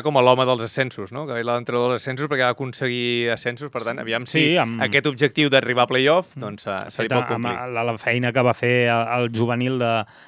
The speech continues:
Speaker 2: de Cerdanyola pujant a Divisió d'Honor, eh, no? El que dèiem, els
Speaker 1: Sí, sí.
Speaker 2: ascensos. Eh, a més, sap aprofitar molt bé la, les plantilles que té, amb els recursos que té. I bé, és, és un repte maco, perquè al final... Sí que dius, clar, havia estat a, a,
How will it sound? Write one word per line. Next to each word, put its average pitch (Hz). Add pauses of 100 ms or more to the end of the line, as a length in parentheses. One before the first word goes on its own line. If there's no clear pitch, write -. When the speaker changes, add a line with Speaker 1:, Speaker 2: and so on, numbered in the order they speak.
(200)
Speaker 2:
de 127
Cerdanyola 120
pujant 117
a 113
Divisió 110
d'Honor, 117
eh, 110
no? 127
El 135
que 107
dèiem, 104
els 110
Speaker 1:
Sí, 107
sí. 107
Speaker 2:
ascensos. 120 (640)
Eh, 123
a 131 (100)
més, 120
sap 123
aprofitar 123
molt 123
bé 123
la, 120
les 117
plantilles 123
que 120
té, 156
amb 127
els 120
recursos 113
que 123
té. 131 (600)
I 120
bé, 185 (160)
és, 131
és 156
un 214
repte 156
maco, 190
perquè 131
al -
final... 147 (500)
Sí 131
que 139 (360)
dius, 135
clar, 147
havia 127
estat 139
a, 127
a, 127